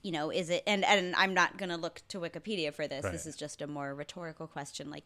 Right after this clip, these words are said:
Speaker 1: is it animators falling in love with these books and figuring, like, "Well, I've got this storytelling skill. I can
Speaker 2: Right.
Speaker 1: transfer it to my medium if I really love this." Or, like, "Hey, these books have sold a lot. They'll probably sell a lot of movie tickets."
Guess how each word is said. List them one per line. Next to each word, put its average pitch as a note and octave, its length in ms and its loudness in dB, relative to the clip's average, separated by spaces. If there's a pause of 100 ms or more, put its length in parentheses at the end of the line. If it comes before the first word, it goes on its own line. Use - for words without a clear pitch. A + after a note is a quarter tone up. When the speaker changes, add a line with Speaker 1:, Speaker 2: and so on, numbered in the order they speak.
Speaker 1:
is D#3+ 140 -6
it D#3+ 200 -2 (520)
animators A3 580 2
falling G#3+ 320 4
in G3+ 80 -2
love G3 180 2
with F#3+ 120 -6
these D#3+ 180 -6
books - 560 0
and E3+ 220 -4
figuring, E3+ 580 -2
like, D#3 240 0
"Well, C4+ 240 6 (480)
I've F#3+ 160 4
got G#3+ 260 6
this - 400 0 (560)
storytelling A#3 760 4
skill. G3 720 6
I F3+ 100 4
can F#3 140 -4
Speaker 2:
Right. F3 60 -6
Speaker 1:
transfer A2+ 400 4
it - 100 -4
to G3 80 -4
my F#3 180 4
medium E3 440 -2
if D#3+ 120 -8
I D#3 60 -2
really D3+ 280 -6
love G3 260 -2
this." F3+ 380 -2
Or, E3 180 -4
like, D#3 300 -2 (240)
"Hey, C4 200 2
these G3+ 180 -2
books - 220 -2
have F#3 160 -2
sold G3+ 320 4
a F#3 40 4
lot. F3 360 4
They'll D#3 100 -2
probably D#3+ 400 -4
sell F3+ 260 -4
a F#3 60 -2
lot F3+ 140 0
of F#3 80 -4
movie A3 320 -2
tickets." - 680 -4